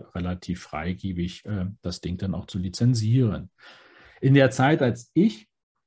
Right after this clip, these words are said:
das ist jetzt so anderthalb Jahre in etwa her, mich um das Thema Whiteboards so das erste Mal gekümmert hat, gab's das von Miro noch nicht. Äh, also von dem Marktführer.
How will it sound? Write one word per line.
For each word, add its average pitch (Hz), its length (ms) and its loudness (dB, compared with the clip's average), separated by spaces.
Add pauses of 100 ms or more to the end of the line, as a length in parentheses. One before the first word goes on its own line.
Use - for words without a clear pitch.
(440)
das - 120 -12
ist - 160 -12
jetzt 117 160 -12
so - 80 -10
anderthalb 113 480 -6
Jahre 95 320 -4
in 120 80 2
etwa 95 280 -2
her, 113 380 0
mich 143 220 0
um 127 220 2
das 117 200 0
Thema 120 260 2
Whiteboards 120 640 -2
so 110 120 0
das 110 140 0
erste 117 240 0
Mal 98 140 2
gekümmert 165 360 0
hat, - 220 -2 (360)
gab's 120 360 2
das 120 160 0
von 107 240 4
Miro 123 340 6
noch 101 220 2
nicht. 180 480 0 (520)
Äh, 131 60 -2
also 123 420 0
von 92 140 -6
dem 82 120 -4
Marktführer. 180 800 2